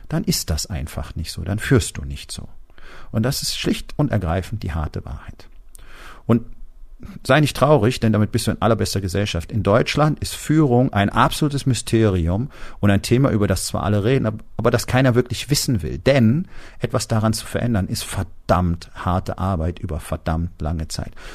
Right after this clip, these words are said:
Du kannst Leadership nicht einfach impfen. Mal ein Buch gelesen, Kurs gemacht, kann auch ein Fernstudium sein. Leadership-Akademien gibt's ja jede Menge, so diese ganze Kacke.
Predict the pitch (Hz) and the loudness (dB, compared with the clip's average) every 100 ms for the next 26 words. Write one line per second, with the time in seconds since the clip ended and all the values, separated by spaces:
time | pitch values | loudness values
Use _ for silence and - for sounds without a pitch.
0 | - - - - 127 135 - 107 110 - | -16 -6 -4 2 2 2 2 4 6 4
1 | - 98 - 98 104 - 104 90 - - | 0 -2 -2 -2 -2 0 0 0 -6 -12
2 | - - - - 107 120 117 117 - 90 | -18 -14 -10 2 6 6 6 4 0 0
3 | 82 73 - - 127 - 104 104 95 - | -2 -6 -2 2 2 2 4 4 2 -4
4 | - - - - - - - 131 101 90 | -12 -16 -16 -14 -14 0 4 4 4 2
5 | - 151 - 139 107 90 80 76 80 82 | 2 2 4 4 4 4 2 -2 -4 0
6 | 110 147 110 98 104 - 98 92 92 90 | 4 6 4 0 -2 -2 -2 0 0 0
7 | 87 - 87 90 107 98 120 76 69 69 | -2 -2 -2 2 4 4 4 2 -2 -8
8 | - - - - - - - 90 85 85 | -8 -14 -16 -16 -16 -16 -6 -4 -2 -2
9 | 82 95 - - | -2 -4 -4 -6